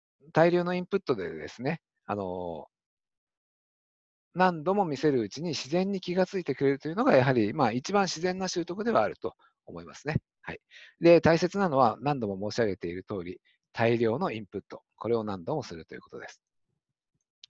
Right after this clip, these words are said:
はい。えー、で、もしですね、この明示的に地図という言葉を説明しない場合は、えー、先ほどのですね、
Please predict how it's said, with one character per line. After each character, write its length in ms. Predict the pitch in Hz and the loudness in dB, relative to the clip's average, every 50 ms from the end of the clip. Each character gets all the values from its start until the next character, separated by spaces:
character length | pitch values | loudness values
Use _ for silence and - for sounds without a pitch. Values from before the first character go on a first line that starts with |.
| _ _ _ _ _ _ _ _ _ _ _ | _ _ _ _ _ _ _ _ _ _ _
は 100 | - 87 | -10 -10
い。 80 | 98 - _ _ _ _ _ _ _ _ - - 82 _ _ _ _ _ _ _ _ _ _ _ _ _ | -10 -12 _ _ _ _ _ _ _ _ -20 -20 -20 _ _ _ _ _ _ _ _ _ _ _ _ _
え 260 | - 127 131 131 127 131 | 6 8 10 10 10 8
ー、 20 | |
で、 140 | 123 117 131 | 8 4 4
も 120 | 214 277 | 4 4
し 140 | 269 - 294 | 4 4 4
で 80 | 135 120 | 2 2
す 100 | - 143 | 2 4
ね、 160 | 143 131 113 | 6 6 6
こ 140 | - 123 110 | 6 4 4
の 80 | 110 | 4
明 160 | 113 139 147 | 6 8 8
示 180 | 147 147 143 147 | 8 8 6 4
的 240 | - 147 143 160 147 | 4 2 4 2 0
に 160 | 143 139 135 | -2 -2 -2
地 140 | - - 196 | -2 -4 -4
図 140 | 190 - - | -4 -4 0
と 120 | - 101 | 0 0
い 60 | 98 | 0
う 80 | 95 92 | 0 -2
言 220 | - 104 - 113 110 | -4 -4 0 2 4
葉 120 | 107 95 | 4 4
を 100 | 87 82 | 4 0
説 260 | - - 92 - 120 | -2 -6 -8 -6 -4
明 140 | 113 117 110 | -4 -2 -4
し 120 | - - | -2 -2
な 80 | 117 107 | 0 2
い 60 | 107 | 2
場 140 | 104 107 98 | 4 2 2
合 120 | 95 120 | 4 4
は、 240 | 175 185 123 - - _ _ _ - - - _ _ - | 4 4 4 2 -2 _ _ _ -20 -20 -20 _ _ 2
え 280 | - 104 104 98 92 | 4 6 6 6 6
ー、 40 | 92 | 4
先 260 | - - 123 - - | 4 2 0 0 0
ほ 60 | 202 | 2
ど 120 | 208 220 226 | 4 4 4
の 120 | 226 214 | 4 4
で 120 | 156 110 85 | 2 0 -2
す 120 | - 104 | -4 -4
ね、 220 | 113 120 104 82 | -2 -2 -2 -2